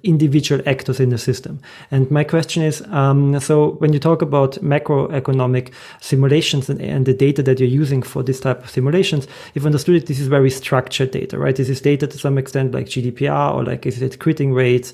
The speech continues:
or similar things which have been verified. So on one side, it is very structured, and on the other side, you have, like, a high, you can be, to a certain extent, if you understood it, sure about the quality of the data.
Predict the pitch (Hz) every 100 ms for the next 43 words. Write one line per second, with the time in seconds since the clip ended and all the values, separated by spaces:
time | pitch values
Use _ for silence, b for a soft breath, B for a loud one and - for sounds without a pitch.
0 | B B - 127 120 - - 156 147 135
1 | 131 127 - 131 131 135 - 123 117 127
2 | 160 - 165 202 - 131 123 127 135 127
3 | 123 113 - 135 147 190 - 156 - 135
4 | 135 127 127 127 131 127 127 B B -
5 | 131 131 131 131 120 113 131 131 127 B
6 | B - 127 151 131 - 147 139 139 147
7 | 151 151 - 143 135 143 135 143 135 -
8 | - 151 135 131 127 - 135 120 120 123
9 | - - - - - -